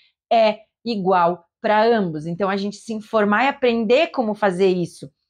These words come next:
Ensino pra caramba no meu curso da gatologia, todo o passo a passo pra ensinar a andar na guia, com um monte de vídeo, mostro eu fazendo com meus gatos, enfim. Aluna gatóloga e gatólogo,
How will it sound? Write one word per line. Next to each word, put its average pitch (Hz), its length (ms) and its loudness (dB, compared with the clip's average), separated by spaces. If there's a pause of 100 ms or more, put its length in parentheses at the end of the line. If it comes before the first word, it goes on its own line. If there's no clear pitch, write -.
(120)
Ensino 285 560 -2
pra 285 160 2
caramba 339 640 2
no 214 80 2
meu 202 200 2
curso 196 320 -4
da 165 100 0
gatologia, 180 800 0 (340)
todo 403 420 2
o - 40 -12
passo 349 240 -2
a - 20 0
passo 226 400 -4
pra 208 120 -4
ensinar 202 260 -6
a 202 40 -2
andar 202 200 -2
na 196 140 -2
guia, 170 420 -2
com 202 140 -6
um - 20 0
monte 233 260 0
de 214 140 -6
vídeo, 185 400 -2
mostro 208 320 0
eu 202 80 -2
fazendo 208 320 -2
com 208 160 -8
meus 180 300 -2
gatos, 175 520 -2
enfim. 226 360 -4 (280)
Aluna 240 460 2
gatóloga 240 840 0
e - 20 -4
gatólogo, 214 720 -2